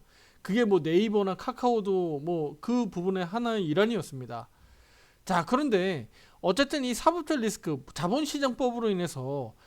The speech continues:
과거에 그, 어, 지분 인수 과정에서 문제가 생겼었던 부분들을 제가 생각하기에는, 어, 우리 사측에, 그러니까 카카오 측면에서 놓고 보면 다소 좀 부정적일 수 있는 부분들에서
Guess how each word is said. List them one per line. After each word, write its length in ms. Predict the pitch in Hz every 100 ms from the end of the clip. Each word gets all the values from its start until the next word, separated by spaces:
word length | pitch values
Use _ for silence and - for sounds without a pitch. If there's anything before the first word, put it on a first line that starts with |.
| _ _ _
과거에 680 | 156 175 202 240 233 226 214
그, 540 | 214 208 202 190 156 -
어, 180 | 156 143
지분 340 | - 196 302
인수 280 | 285 247 247
과정에서 540 | 196 165 202 180 160
문제가 360 | 196 151 165 196
생겼었던 600 | 202 214 180 202 202 180
부분들을 800 | 135 165 180 156 127 160 143 113 - _ - - -
제가 340 | 156 170 262
생각하기에는, 1200 | 262 277 254 - 233 214 214 208 214 208 196 151 - - _ _ -
어, 500 | 156 147 143 85 - -
우리 360 | 240 254 240
사측에, 520 | 220 311 - 269 175 131
그러니까 460 | 214 220 196 202 190
카카오 580 | - 294 - 320 311
측면에서 600 | 311 - 285 277 269 240 254
놓고 220 | 226 226
보면 340 | 233 240 233
다소 240 | 214 185 220
좀 200 | 226 196
부정적일 680 | 175 220 311 302 285 247 233
수 120 | 226
있는 200 | 208 202
부분들에서 1080 | 170 170 170 160 143 - 127 143 151 120